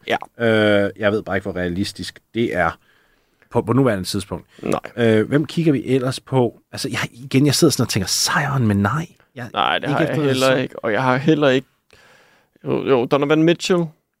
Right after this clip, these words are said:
Speaker 2: Ja, her
Speaker 1: Øh,
Speaker 2: Mitchell, her
Speaker 1: ja,
Speaker 2: Mitchell,
Speaker 1: her
Speaker 2: ja.
Speaker 1: Mitchell, ja.
Speaker 2: Og, og De'Aaron Fox vil jeg nok gå med til. Ah, vil jeg det?
Speaker 1: Mm, nej, jeg
Speaker 2: Han er
Speaker 1: synes
Speaker 2: deroppe af.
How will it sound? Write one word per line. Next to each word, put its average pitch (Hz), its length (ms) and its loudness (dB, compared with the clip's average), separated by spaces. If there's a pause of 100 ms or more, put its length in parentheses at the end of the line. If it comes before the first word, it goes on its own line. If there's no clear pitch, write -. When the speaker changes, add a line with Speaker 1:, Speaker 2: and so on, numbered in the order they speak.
(140)
Speaker 2:
Ja, 127 120 -2 (100)
her 139 120 2
Speaker 1:
Øh, 127 60 0
Speaker 2:
Mitchell, - 300 -6
her 143 160 -2
Speaker 1:
ja, 87 80 -2
Speaker 2:
Mitchell, 127 320 -6
Speaker 1:
her 120 60 -4
Speaker 2:
ja. 104 60 -2
Speaker 1:
Mitchell, - 220 -8
ja. 76 100 -2 (360)
Speaker 2:
Og, 135 140 -4
og 147 120 0 (120)
De'Aaron 123 280 -2
Fox - 380 -2
vil 127 60 -2
jeg 110 80 2
nok 107 520 0 (240)
gå 127 100 -4
med 131 200 2
til. 302 220 -6 (280)
Ah, 151 720 2
vil 135 80 0
jeg 143 120 0
det? 131 140 -2 (120)
Speaker 1:
Mm, 135 100 -10
nej, 131 420 -2
jeg 95 200 0
Speaker 2:
Han 101 60 -4
er 123 60 -8
Speaker 1:
synes 107 220 -2
Speaker 2:
deroppe 110 240 0
af. 113 80 -2